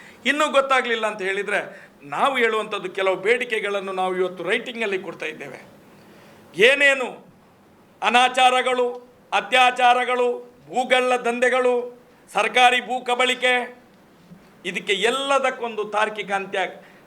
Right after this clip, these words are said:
ನಾಳ್ದು ಹದಿನಾಲ್ಕನೇ ತಾರೀಕಿಗೆ ಸಭೆಯಲ್ಲಿ ಬಂದಾಗ ಮೋದಿಜಿ ಅವರು ರೈಟಿಂಗಿನ ಮುಖಾಂತರ ಇದನ್ನು ತನಿಖೆ ಮಾಡಿಸಬೇಕು.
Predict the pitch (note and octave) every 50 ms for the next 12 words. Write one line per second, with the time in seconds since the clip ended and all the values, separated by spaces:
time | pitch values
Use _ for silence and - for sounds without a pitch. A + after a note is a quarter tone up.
0 | - - - E3+ F#3+ G#3 G#3 G#3+ G#3 G#3 G3+ F#3 F3 G3 G3 F#3+ - - F#3+ G3
1 | G3 - A3 A3 G#3+ G#3 G#3+ G#3+ G3 G3 F#3 F#3+ G3+ G3+ G3+ G3 G3 F#3+ G3 F#3+
2 | F#3+ E3+ F3+ F3 F3+ - F#3 G3 F#3 A3 G#3+ G#3 G3+ F#3+ F#3 F#3 F#3 G3+ G#3 G#3+
3 | G#3 G#3 G3+ F3+ F#3+ F#3 F#3 G3+ A#3+ B3 A3 A#3+ A#3 F#3 E3 G3 G3 G3 G3+ F#3+
4 | F#3+ G3 F3 F3+ G3 A3+ C4+ C#4 A#3 - - - - - - - - E3 G3+ A3+
5 | B3+ C4+ B3+ - B3+ C4+ B3+ B3 B3+ B3 B3 A#3 A#3+ A#3 A#3+ B3 B3 A#3+ A#3+ A3+
6 | A3+ A3+ G#3 A#3 A3+ A3 G#3+ G#3 G#3 G3+ G3+ G#3 G3+ F3+ F3+ E3+ C#3+ - C#3+ C#3
7 | C#3 - - -